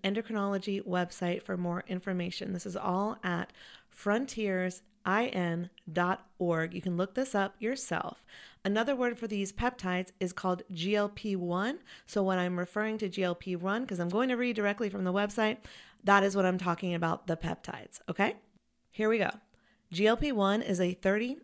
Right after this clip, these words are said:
or thirty-one amino acid long peptide hormone mainly secreted by three tissues in the human body: enteroendocrine L cells in the distal intestine, alpha cells in the pancreas, and the central nervous system.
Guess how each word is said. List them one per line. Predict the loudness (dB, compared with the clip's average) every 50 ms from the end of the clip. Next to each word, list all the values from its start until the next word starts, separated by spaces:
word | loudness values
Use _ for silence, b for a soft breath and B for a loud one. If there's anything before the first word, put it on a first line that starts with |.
| _
or | 0 2 2
thirty-one | 4 4 2 2 2 2 2 2 2 0 0 0
amino | 0 0 0 2 2 2 2 0 0 0
acid | 2 2 0 0 0 -2 -2 0
long | 0 2 2 2 0 -2
peptide | -2 -4 -4 -2 -2 0 0 0 0
hormone | -2 -2 0 0 2 2 0 0 0 0
mainly | 0 0 0 0 -2 -2
secreted | -4 -4 -6 -6 -4 -2 -2 -2 -2 0
by | 0 0 0
three | -2 -4 -4 -2 -2 -2 -2
tissues | -2 -4 -4 -4 -2 -2 -2 -2 0
in | -2 -4 -4
the | -4
human | -4 -4 -4 -2 -2 2
body: | 2 2 2 2 -2 -12 b b b b b 0
enteroendocrine | 0 0 2 4 4 6 6 6 4 4 2 0 0 0 0 0 0 -2 0 2
L | 2 2 2
cells | 2 0 0 0 2 2 0 0 0
in | 0 2 2
the | 2 2
distal | 2 0 0 0 -2 -2 -4 -2
intestine, | -2 -2 -2 -2 0 -2 -2 -2 -2 -2 -2 0 0 -2 -4 B B B B B B
alpha | 6 6 6 8 6 0
cells | 2 2 4 4 4 2 0 0 0
in | 0 2
the | 2 2
pancreas, | 0 0 0 0 0 0 0 0 0 0 -4 -8 B B B B B B
and | 2 4 4
the | 4
central | 2 2 2 2 2 2 2 2 0 -2 -4 -2
nervous | 0 0 2 2 2 0 0
system. | 0 -2 -2 -2 -2 -4 -4 -6 -6 -8